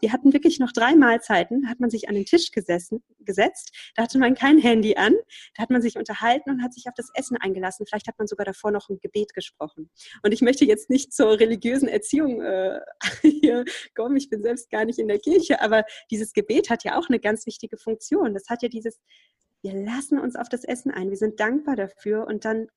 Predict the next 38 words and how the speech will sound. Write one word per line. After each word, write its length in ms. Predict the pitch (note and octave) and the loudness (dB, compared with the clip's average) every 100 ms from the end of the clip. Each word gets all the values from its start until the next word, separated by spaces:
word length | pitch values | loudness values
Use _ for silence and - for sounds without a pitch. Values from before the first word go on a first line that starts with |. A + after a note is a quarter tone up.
| _ | _
genießen 420 | - G#3+ A#3+ A#3+ A3+ | -4 0 -2 -2 -4
wir 80 | |
dieses 280 | G#3+ - G#3+ | -4 -8 -12
Essen. 480 | - G#3+ - E3+ E3+ _ - _ | -8 -10 -6 -8 -8 _ -20 _
Und 200 | - G#3 | -12 -8
heute, 300 | A#3 B3 C4 | -2 -2 -2
ja, 260 | B3+ F3+ E3 - _ _ | -4 -4 -8 -16 _ _
sind 200 | - G3 | -6 -6
wir, 120 | F#3+ | -6
wie 80 | F#3 | -8
gesagt, 640 | F3 F3 E3+ - - - _ _ _ - | -8 -6 -8 -10 -20 -20 _ _ _ -10
haben 100 | G3 | -6
wir 100 | F3+ | -4
den 460 | E3+ E3+ D#3+ E3+ | -4 -4 -4 -8
Coffee-to-go-Becher 840 | - C#4 G#3+ G3+ C#4+ F4 C#4 C#4 C4 | -6 -6 -6 -6 0 2 2 0 0
in 80 | |
der 120 | C4 B3+ | 0 2
Hand 380 | B3+ B3+ B3 | 2 2 -2
und 200 | - G3 | -2 -4
holen 180 | G#3 G3 | 0 0
uns 120 | F#3 | 0
noch 80 | F#3+ | -6
schnell 240 | F#3+ G3+ F#3 | -2 0 0
was 160 | F#3 | -2
vom 160 | A3 A#3 | -2 2
Bäcker 480 | D#4 E4+ C#4 C4 C4+ - - - | 2 4 2 2 0 -8 -20 -6
und 160 | G#3 | -4
naschen 300 | G#3 G#3+ A3+ | -2 -2 0
ganz 220 | G#3 G3+ - | -2 -4 -2
viel 100 | G#3 | 2
nebenbei 500 | G#3 G3 F#3+ A#3 D4+ | 2 2 2 2 2
und 160 | F#3 | -2
merken 440 | E3 D3 - D#4 E4+ | -2 -4 0 4 4
erstens 400 | E4+ F#4 F#4 F#4+ | 4 2 0 4
mal 160 | F#4 E4+ | 4 4
gar 160 | F4 | 4
nicht 240 | F#4+ F#4+ - | 4 4 2
so 300 | E4+ F4 | 4 6